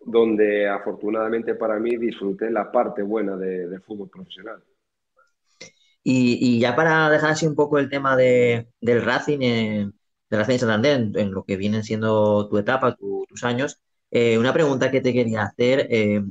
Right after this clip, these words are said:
Speaker 2: era, tú que has, has vivido o que has estado en los dos estadios, ¿con cuál te quedas? ¿Con el nuevo Sardinero o con el antiguo Sardinero?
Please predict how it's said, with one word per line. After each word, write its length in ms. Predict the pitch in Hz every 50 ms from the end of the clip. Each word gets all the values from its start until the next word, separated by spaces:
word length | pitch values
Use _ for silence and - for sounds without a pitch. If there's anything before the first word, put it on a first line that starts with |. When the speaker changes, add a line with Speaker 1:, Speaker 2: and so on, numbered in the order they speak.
| - _
Speaker 2:
era, 480 | - 113 113 117 117 123 - - - - _ _ _ _ _ _ _ _ _ 123 -
tú 120 | 143 -
que 100 | - 175
has, 200 | 180 175 - -
has 400 | - 160 170 160 - - - 151
vivido 720 | 131 143 143 135 139 151 139 131 131 127 127 127 - - _
o 120 | - 113 110
que 120 | 117 120
has 180 | 117 120 120 -
estado 340 | 135 123 - - 127 127 131
en 100 | 123 120
los 240 | 117 117 113 104 110
dos 420 | 117 120 120 120 120 117 117 - -
estadios, 680 | 131 123 - - - 110 113 120 139 165 190 208 - - _ _ _ _ _ _
¿con 220 | - 123 131 123
cuál 180 | 127 147 165 175
te 100 | 196 180
quedas? 380 | 131 104 98 95 95 - -
¿Con 220 | - - 131 123 123
el 340 | 123 123 123 123 120 120 123
nuevo 240 | 131 151 185 190
Sardinero 680 | 180 180 180 160 147 147 143 160 190 220 233 247 240 - _ _
o 120 | 143 139
con 120 | 131 135 127
el 80 | 123
antiguo 400 | 120 117 117 113 - 151 143 147
Sardinero? 480 | 143 143 123 107 101 92 90 85 -